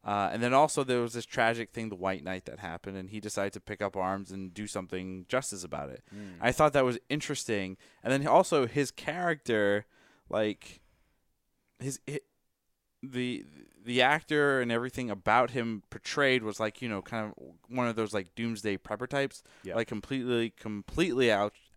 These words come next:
Speaker 1: batshit crazy. But at the, at the same time, at the very end of the day, though, he's trying to do good based upon this horrific thing that he experienced as a, as a young adult.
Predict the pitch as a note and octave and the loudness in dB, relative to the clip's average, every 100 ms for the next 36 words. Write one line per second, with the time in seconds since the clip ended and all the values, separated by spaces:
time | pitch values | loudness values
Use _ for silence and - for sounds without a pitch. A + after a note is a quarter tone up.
0 | - G#2 A2+ G2 - - G#2 F2+ F2+ C#2 | -12 0 2 2 -4 -8 -6 -6 -6 -10
1 | D2 _ _ _ - A#2 C#3 B2+ - B2 | -14 _ _ _ 0 4 4 4 -2 0
2 | A#2+ B2 - D3+ - B2+ B2 G#2+ G#2+ A2 | 0 -2 0 -2 -2 -4 -2 -4 -2 0
3 | A2 G#2+ F#2 F#2 C#3+ E3 C3 A2 A2+ A2 | 0 -2 -6 -2 2 2 4 2 -2 -8
4 | - G#2+ G#2+ G2 G#2 G2 - A#2 A2 G2 | -4 -4 -6 -8 -8 -8 -4 0 2 2
5 | F#2 F#2 _ _ _ _ _ _ _ - | -2 -8 _ _ _ _ _ _ _ 2
6 | C3+ - B2+ - A2+ G#2+ G2 F2+ G2+ A2 | 2 2 -4 2 2 2 -4 -8 -8 -4
7 | G#2 G2+ G2+ - G#2+ F#2+ F#2 F#2 D#2+ - | -2 -4 -6 -6 -4 -4 -4 -6 -10 -10
8 | G#2 F#2+ F2+ F2 E2+ D#2+ E2 - F2 E2+ | -8 -6 -8 -8 -8 -6 -8 -8 -10 -10
9 | D#2+ D#2 D#2 C#2+ | -12 -12 -12 -16